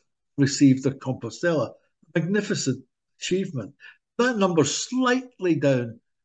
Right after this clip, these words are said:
on the numbers over the last couple of weeks, nearing a thousand. But since the first of January, four thousand eight hundred and thirty-one pilgrims have received the Compostela here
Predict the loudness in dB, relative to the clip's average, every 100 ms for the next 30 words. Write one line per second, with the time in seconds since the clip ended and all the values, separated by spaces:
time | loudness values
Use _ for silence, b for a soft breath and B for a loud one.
0 | -12 -2 2 2 2 2 2 0 0 -4
1 | -2 -4 -8 -8 -4 -2 0 0 0 -2
2 | 0 2 -2 -6 -2 -2 -4 -6 -8 -10
3 | _ _ _ _ -18 -18 _ _ _ 2
4 | 2 0 -8 b -4 0 2 2 -2 0
5 | 0 2 2 2 -2 B _ -2 0 2
6 | 2 2 -4 0 0 0 -4 -4 -6 -10
7 | -8 -8 -2 -2 0 -2 -6 -8 -8 -8
8 | -12 -14 _ _ _ _ -4 -2 -2 0
9 | 2 2 2 -4 -8 -8 -6 -4 -2 -4
10 | -10 _ _ _ 0 2